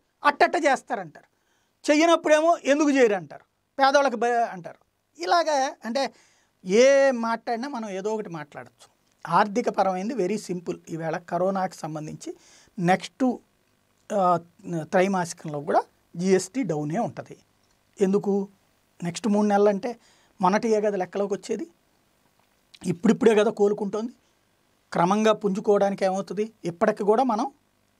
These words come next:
ఖర్చు పెడుతున్నాం, కరోనాకి ఖర్చు పెడుతున్నాం, ఉచితంగా ఖర్చు పెడుతున్నాం. వందకి డెబ్బై రూపాయలు గవర్నమెంట్ ఖర్చు పెడుతోంది, ముప్పై రూపాయలు మన జేబుల్లో నుంచి కూడా అవుతా ఉంది.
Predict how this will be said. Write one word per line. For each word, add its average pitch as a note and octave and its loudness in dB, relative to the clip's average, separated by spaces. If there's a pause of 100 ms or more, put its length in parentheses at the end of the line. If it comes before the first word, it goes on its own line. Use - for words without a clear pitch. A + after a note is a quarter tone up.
ఖర్చు G#3 -4
పెడుతున్నాం, F#3+ 0
కరోనాకి F3+ -6
ఖర్చు E3 -14
పెడుతున్నాం, D3 -10 (400)
ఉచితంగా F#3+ -2
ఖర్చు E3+ -8
పెడుతున్నాం. D3+ -10 (640)
వందకి G3 0
డెబ్బై E3 -4
రూపాయలు F3+ 0
గవర్నమెంట్ E3 -2
ఖర్చు D#3 -12
పెడుతోంది, C3+ -14
ముప్పై D#3 -10
రూపాయలు F3+ -4
మన D#3 -8
జేబుల్లో E3 -2
నుంచి D3 -12
కూడా F3+ -8
అవుతా C3+ -12
ఉంది. A#2 -20